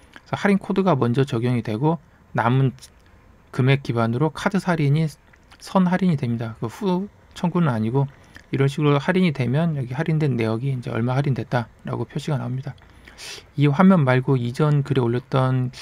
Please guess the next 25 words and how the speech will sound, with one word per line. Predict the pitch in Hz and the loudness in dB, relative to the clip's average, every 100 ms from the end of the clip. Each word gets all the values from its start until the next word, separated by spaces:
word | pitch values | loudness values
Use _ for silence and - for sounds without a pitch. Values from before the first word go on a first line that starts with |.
| - - | -18 -10
글하고 | - 131 139 123 | -2 2 4 2
영상을 | 113 139 131 | 2 0 -2
보시면 | 117 110 131 127 - - - _ - | -2 -4 -4 -4 -6 -16 -20 _ -2
요거 | 127 147 | 0 2
말고 | 127 113 117 143 143 | 2 0 0 0 -2
지금 | 127 | -4
최근에 | 120 170 175 | -4 -2 0
바뀐 | 147 139 - 135 | -2 -4 -2 -2
화면 | - 180 175 | 0 2 2
위주로 | 120 117 123 | 0 0 -2
나온 | 110 107 | 0 0
게 | 117 | -2
있으니까 | 110 - 113 - 127 131 - - - - | -4 -4 -8 -6 -6 -8 -16 -20 -20 -12
그거 | - 131 | -8 -6
조금 | 135 143 | -4 -4
확인하시면 | - 160 156 143 147 151 | -2 -2 -2 -2 0 0
좋을 | 139 120 | -2 -4
것 | 135 | -6
같습니다. | 123 151 151 147 - - - _ _ _ _ _ _ _ _ - _ - - - _ | -10 -8 -8 -10 -20 -20 -20 _ _ _ _ _ _ _ _ -20 _ -20 -20 -20 _
그리고 | 135 | -4
할인 | 123 185 190 | 2 4 6
기준은 | 175 170 175 175 | 4 2 2 2
장바구니에 | 143 143 165 156 160 156 156 151 143 - _ | 2 0 2 2 0 0 0 0 -4 -10 _
담으셨을 | 123 131 131 135 127 | -2 0 0 -2 -4
때 | - 143 | -4 -2